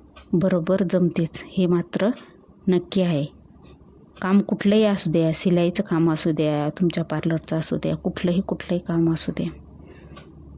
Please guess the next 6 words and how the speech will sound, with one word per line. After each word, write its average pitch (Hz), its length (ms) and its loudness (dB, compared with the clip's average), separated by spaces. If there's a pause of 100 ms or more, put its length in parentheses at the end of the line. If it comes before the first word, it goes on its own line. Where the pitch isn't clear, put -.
(200)
मैत्रिणींनो, 180 880 4 (640)
सुरुवातीला 175 480 0
ते 175 200 -4
खूप 196 320 -4
किचकट - 360 -4 (1300)
वाटते, 170 480 -4